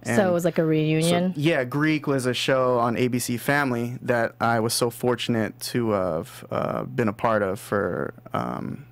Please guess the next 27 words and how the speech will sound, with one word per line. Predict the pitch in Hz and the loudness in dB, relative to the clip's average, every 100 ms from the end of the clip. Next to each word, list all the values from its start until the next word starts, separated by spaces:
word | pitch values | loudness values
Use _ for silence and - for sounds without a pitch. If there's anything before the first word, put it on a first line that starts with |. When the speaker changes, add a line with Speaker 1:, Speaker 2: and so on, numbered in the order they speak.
| - - - | -20 -20 -18
Speaker 2:
like, | - | -8
thirty-five | - 117 110 113 | -4 -4 0 0
episodes. | 131 151 131 - 98 | 0 -2 -4 -2 0
Speaker 1:
But | 202 | 2
that | 214 | 2
was, | 214 | 2
like, | 196 180 185 | 0 0 0
your | 165 | 0
breakthrough | 180 180 180 160 | 0 0 0 2
role, | 190 254 151 | 2 2 2
right? | 151 165 | 2 2
Speaker 2:
That | 175 208 | 2 0
was, | 226 196 | -2 0
like, | 196 | 0
the | 185 | -2
first | 180 180 170 - | 0 0 0 0
big | 165 156 | 0 0
thing | - 165 156 147 | 0 0 0 0
for | 143 | 0
me | 131 151 165 135 | 2 2 2 2
in | 127 | 0
terms | - 151 131 | 0 0 0
of | 135 | -2
just, | 123 131 - | 0 -2 2
like, | 123 113 - | 2 2 0
work | 139 156 151 147 139 | 0 2 4 2 2
and | 131 117 110 107 104 | 0 0 0 -2 -6